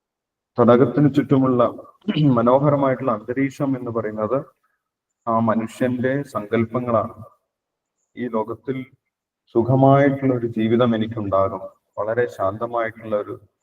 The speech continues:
സുന്ദരമായിട്ടുള്ള ജീവിതം ഉണ്ടാകും എന്നുള്ള ഒരു സങ്കല്പമാണ്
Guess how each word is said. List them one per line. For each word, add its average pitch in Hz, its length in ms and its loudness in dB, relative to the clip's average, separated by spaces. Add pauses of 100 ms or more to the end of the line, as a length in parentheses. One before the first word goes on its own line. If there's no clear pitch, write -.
(180)
സുന്ദരമായിട്ടുള്ള 127 920 -2 (760)
ജീവിതം 120 460 4
ഉണ്ടാകും 113 380 4
എന്നുള്ള 107 280 0
ഒരു 107 100 -6
സങ്കല്പമാണ് 104 920 -4